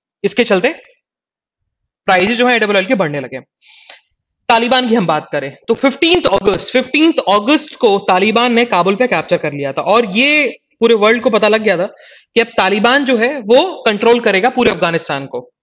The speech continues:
ओके, अब Tuesday, in this week of Tuesday, America का भी last day था, America भी पूरे तरीके से निकल गया, और जिसके बाद अब तालिबान जो है अब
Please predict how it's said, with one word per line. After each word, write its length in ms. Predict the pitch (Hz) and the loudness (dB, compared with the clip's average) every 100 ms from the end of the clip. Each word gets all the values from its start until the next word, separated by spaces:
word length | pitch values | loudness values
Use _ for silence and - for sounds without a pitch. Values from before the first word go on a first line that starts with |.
| _ _ - | _ _ -12
ओके, 120 | 160 311 - - - - _ _ _ _ _ _ _ _ - | -6 -6 -6 -16 -16 -20 _ _ _ _ _ _ _ _ -2
अब 240 | 254 285 - - _ _ _ _ _ _ _ _ _ _ _ _ _ _ _ _ _ _ _ _ _ _ 254 | 0 0 -6 -12 _ _ _ _ _ _ _ _ _ _ _ _ _ _ _ _ _ _ _ _ _ _ 2
Tuesday, 500 | 269 240 277 240 220 - - _ _ _ _ _ _ _ _ - | 2 2 0 -2 -4 -10 -20 _ _ _ _ _ _ _ _ -4
in 80 | 196 | -2
this 200 | 233 220 | 0 0
week 160 | 262 220 | -2 -2
of 80 | 196 240 | -2 -2
Tuesday, 400 | 254 226 175 - - _ _ _ _ _ _ _ _ _ _ _ _ _ _ _ _ | -2 -2 -4 -6 -20 _ _ _ _ _ _ _ _ _ _ _ _ _ _ _ _
America 420 | 202 226 233 262 254 | 0 2 2 2 2
का 100 | 262 | 2
भी 100 | 254 | 2
last 220 | 226 214 | 0 0
day 100 | 226 | 0
था, 120 | 220 | 0
America 320 | 190 196 220 | 0 0 0
भी 100 | 226 | -2
पूरे 200 | 233 220 | 0 2
तरीके 260 | 220 214 220 | 2 2 0
से 80 | 208 | 0
निकल 200 | 196 196 | -2 0
गया, 180 | 185 170 _ _ _ _ - | -2 -4 _ _ _ _ -6
और 80 | 220 | -4
जिसके 300 | 202 269 349 | -2 -2 0
बाद 180 | 320 294 | 0 0
अब 60 | 302 | -4
तालिबान 640 | - 214 247 262 285 294 | 0 0 2 2 2 2
जो 120 | 247 | 0
है 280 | 185 262 277 | -2 -4 0
अब 320 | 208 262 214 | 0 2 -2